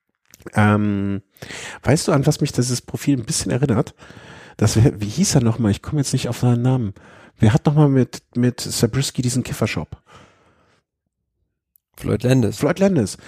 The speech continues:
Speaker 1: Das wär, das, diese Etappe, denke ich mir, weißt du, erinnerst du dich noch an die Floyd Landis-Etappe, als der ausgebüxt ist? Das,
Speaker 2: Ja,
Speaker 1: das
Speaker 2: nach Morzine damals, klar, über Col de Jouplan unter
Speaker 1: Ja,
Speaker 2: anderem.
Speaker 1: genau, das war auch so eine Etappe, ne, wo es so über mehrere, eins, zwei, drei Berge hoch ging, rauf und runter ging den ganzen Tag und so.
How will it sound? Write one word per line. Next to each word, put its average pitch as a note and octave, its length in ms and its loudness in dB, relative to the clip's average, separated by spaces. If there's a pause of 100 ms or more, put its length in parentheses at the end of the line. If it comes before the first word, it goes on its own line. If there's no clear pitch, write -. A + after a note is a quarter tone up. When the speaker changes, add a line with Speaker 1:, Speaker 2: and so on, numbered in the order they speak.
(200)
Speaker 1:
Das - 180 0
wär, D3+ 100 4
das, D3 240 0 (240)
diese F3+ 200 4
Etappe, G3+ 460 0 (280)
denke F#3+ 260 0
ich - 160 -2
mir, E3 100 4 (280)
weißt C3 400 -2
du, - 20 2
erinnerst E3+ 260 2
du - 40 -8
dich - 40 -2
noch E3 80 4
an D#3+ 60 6
die D3+ 60 4
Floyd C#3 200 -2
Landis-Etappe, C#3+ 540 2
als B2 100 -2
der B2 120 0
ausgebüxt A2+ 480 -4
ist? - 180 -2 (380)
Das, A2+ 160 2
Speaker 2:
Ja, G#2 100 2
Speaker 1:
das A#2 80 4
Speaker 2:
nach B2 120 0
Morzine A2 420 4
damals, G2 420 -2
klar, G#2+ 240 0
über G2+ 180 -2
Col G#2+ 200 2
de G#2 100 0
Jouplan G#2 560 -2
unter - 220 -8
Speaker 1:
Ja, C#3 140 2
Speaker 2:
anderem. G#2 160 -8 (140)
Speaker 1:
genau, D3 140 2
das - 160 2
war A#2+ 60 2
auch F3+ 80 0
so - 80 0
eine D3 80 6
Etappe, A#2+ 260 0
ne, D3+ 140 2
wo C#3+ 60 -2
es - 80 -4
so C3+ 100 -2
über B2+ 120 0
mehrere, C#3 540 0
eins, D3 240 0
zwei, C#3 100 0
drei C3+ 200 2
Berge C3 360 2
hoch C3+ 220 -4
ging, B2+ 200 0
rauf C3 220 -2
und B2 120 0
runter B2+ 240 0
ging A#2+ 160 0
den A2+ 100 0
ganzen A2+ 300 0
Tag G#2+ 240 0
und G#2 80 -2
so. G2+ 220 -6